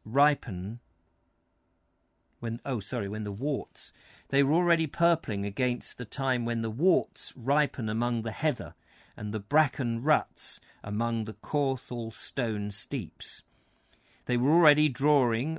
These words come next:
on their Tyrian cloak. Is it Tyrian? Tyrian cloak? For autumn. This was freedom's richness. Placed as a farm,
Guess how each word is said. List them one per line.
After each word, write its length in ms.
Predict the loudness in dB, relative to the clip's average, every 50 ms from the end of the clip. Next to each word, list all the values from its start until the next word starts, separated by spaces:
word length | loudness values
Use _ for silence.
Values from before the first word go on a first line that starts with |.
| -4 -4
on 220 | -2 0 0 0
their 320 | 0 0 0 0 -2 -4 -8 _ _ _ _ _ _ _ _ _ _ _ _ _ _ _ _ _ _ _ _ _ _ _ _ _ -14
Tyrian 800 | -12 -6 -2 2 2 2 2 2 2 2 2 0 0 -2 -4
cloak. 600 | -4 -6 -6 -2 0 0 0 -2 -4 -10 -18 -20 _ _ _ _ _ _ _ _ _ _ _ _ _ -14 -10
Is 160 | -10 -10 -10
it 140 | -12 _ -12
Tyrian? 460 | -8 -6 -4 -4 -2 -2 -4 -4 -6
Tyrian 580 | -6 -4 -2 -2 0 0 -2 -4 -6 -6 -8 -10
cloak? 460 | -6 -2 0 0 0 0 -4 _ -20 _ _ _ _ _ _ _ _ _
For 220 | -8 -4 -4 -2
autumn. 500 | -2 -2 -2 -2 -4 -8 -10 -10 -12 -12 _ _ _ -20 -20 _ _ 4
This 340 | 4 4 4 0 -6 -8 -12 _ _ _ _ -4
was 240 | -2 -2 -2 -2 -6 -14 _ _ _ _
freedom's 720 | _ -14 -6 -2 -2 0 0 0 -2 -2 -2 -2 -4 -6 -6
richness. 800 | -6 -6 -8 -8 -10 -14 -14 -14 -14 -12 -12 -12 -12 -12 -14 _ _ _ _ _ _ _ _ _ _ _ _ _ -2
Placed 380 | 2 2 2 2 0 -2 -4
as 100 | -4 -6
a 60 | -4
farm, 580 | -2 0 0 0 0 0 -2 -4 -6 -8 -8